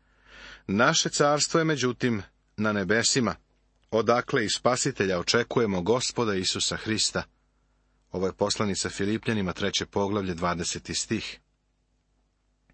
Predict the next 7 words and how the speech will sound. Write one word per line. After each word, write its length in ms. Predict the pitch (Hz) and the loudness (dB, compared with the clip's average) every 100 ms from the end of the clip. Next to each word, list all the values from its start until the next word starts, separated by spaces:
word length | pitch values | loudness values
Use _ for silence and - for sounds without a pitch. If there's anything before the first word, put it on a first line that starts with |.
| _ _ _ _ _ _ _ _ - - - - - - | _ _ _ _ _ _ _ _ -20 -20 -18 -18 -12 0
A 120 | 117 | 4
pošto 320 | - 165 - | 6 6 6
je 60 | 131 | 4
naše 300 | 160 185 131 | 4 4 2
carstvo 440 | - 147 127 120 | 4 4 2 0
na 120 | 104 | 0
nebesima, 640 | 90 85 123 - 185 160 | 0 2 2 2 2 2